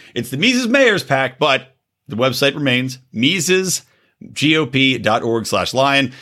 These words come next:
and toss a few ducats their way per month to support electing Misesians like Buck.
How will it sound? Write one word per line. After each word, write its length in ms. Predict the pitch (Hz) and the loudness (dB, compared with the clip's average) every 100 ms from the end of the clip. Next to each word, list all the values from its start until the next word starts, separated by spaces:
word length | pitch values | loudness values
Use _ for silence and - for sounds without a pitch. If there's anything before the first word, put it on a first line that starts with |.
| - 139 | -8 -2
and 420 | 151 147 139 - | 0 0 -4 -8
toss 340 | - 139 135 - | 0 2 2 0
a 160 | 117 113 | -2 -4
few 320 | - 120 120 | -2 -2 -2
ducats 500 | 87 127 127 120 - 107 | 0 -2 0 -2 -4 -4
their 340 | 95 120 117 | 0 2 2
way 300 | 107 117 117 | 2 2 2
per 160 | - 101 | -2 0
month 300 | 123 127 127 | 0 0 -4
to 80 | |
support 520 | - - 196 156 131 - - | -12 -2 2 2 0 -8 -8
electing 500 | 107 123 123 127 120 | 0 0 2 0 0
Misesians 680 | 110 95 107 107 117 104 87 | 0 -2 0 0 0 -2 -2
like 220 | 98 90 | -4 -6
Buck. 480 | 85 80 117 - - | -8 -2 -2 -2 -12